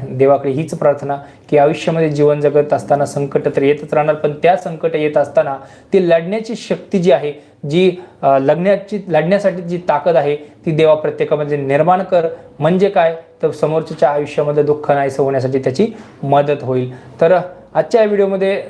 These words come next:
फक्त तुम्हाला भेटण्यासाठी आलो होतो. अ, तुम्ही सर्वजण बरे असालच. काम, अ,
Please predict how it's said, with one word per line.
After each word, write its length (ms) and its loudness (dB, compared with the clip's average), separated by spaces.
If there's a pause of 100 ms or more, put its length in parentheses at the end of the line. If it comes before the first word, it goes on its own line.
(200)
फक्त 260 -2
तुम्हाला 360 4
भेटण्यासाठी 520 -4
आलो 220 2
होतो. 280 2 (360)
अ, 100 4
तुम्ही 240 0
सर्वजण 440 2 (140)
बरे 180 4
असालच. 460 0 (580)
काम, 360 0
अ, 440 2